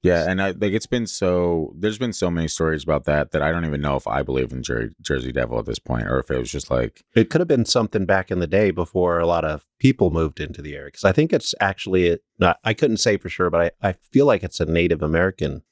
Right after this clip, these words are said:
Speaker 2: is originally started as a Native American myth.
Speaker 1: Mm, maybe.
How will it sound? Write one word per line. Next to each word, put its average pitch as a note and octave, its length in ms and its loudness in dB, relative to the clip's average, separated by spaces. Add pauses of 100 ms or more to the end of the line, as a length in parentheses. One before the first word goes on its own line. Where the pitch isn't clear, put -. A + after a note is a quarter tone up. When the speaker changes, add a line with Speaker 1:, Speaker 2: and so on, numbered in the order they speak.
Speaker 2:
is E2+ 120 6
originally D#2+ 460 2
started D#2 320 2
as D#2 140 -4
a D2+ 80 -6
Native D2+ 320 -4
American D2+ 480 -2
myth. D2 100 2
Speaker 1:
Mm, C2+ 380 -2
maybe. D2+ 500 -2